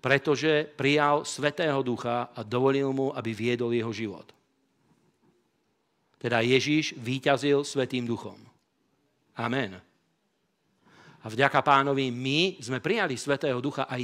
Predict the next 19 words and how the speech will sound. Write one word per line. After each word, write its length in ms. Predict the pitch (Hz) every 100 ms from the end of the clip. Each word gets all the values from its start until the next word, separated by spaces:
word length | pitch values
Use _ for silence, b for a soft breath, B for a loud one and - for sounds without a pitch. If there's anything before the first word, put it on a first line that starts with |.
| 113
ty 320 | 165 180 123
a 80 | 120
ja. 180 | 127 135 104 - _ _ _ _
A 80 | - 127
ak 80 | 131
si 160 | -
neprijal, 560 | 135 151 160 151 139 147
môžeš. 720 | 123 160 208 120 113 151 - - _ B B B B
A 40 | 117
musím 240 | 139 156
ti 160 | 139 151
povedať, 320 | 147 139 139
že 80 | 131
to 80 |
je 80 | 135
pilier 640 | 127 - 208 175 139 147 156 -
tvojho 240 | 139 135 127
víťazného 640 | 123 156 156 131 147 131
života. 480 | 131 220 151 113